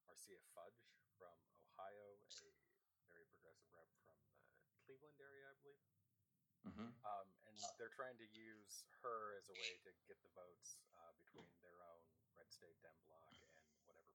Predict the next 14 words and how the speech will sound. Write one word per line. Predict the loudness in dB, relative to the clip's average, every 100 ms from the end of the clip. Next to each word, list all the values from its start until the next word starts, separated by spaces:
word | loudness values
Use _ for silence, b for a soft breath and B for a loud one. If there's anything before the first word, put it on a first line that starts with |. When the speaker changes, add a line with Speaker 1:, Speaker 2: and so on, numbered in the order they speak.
| -20
Speaker 1:
progressives | -16 -12 -12 -12 -16
they, | -16 -16 -18
they | -20
can | -20 -18 -14
poach | -14 -14 -16 -20 -20 -20 -20 -20 -10
through | -2 -2 -2 -8 -8
this | -2 -2 -2
kind | -10 -12
of | -14
unity | -14 -12 -16 -16
candidate. | -18 -16 -14 -16 -16 b b -20 -20 0
Um, | 2 2 -6 -20 _ -10 -10 -18 -20 _
I, | 0 0 -12 -20 -16
it's, | -4 -4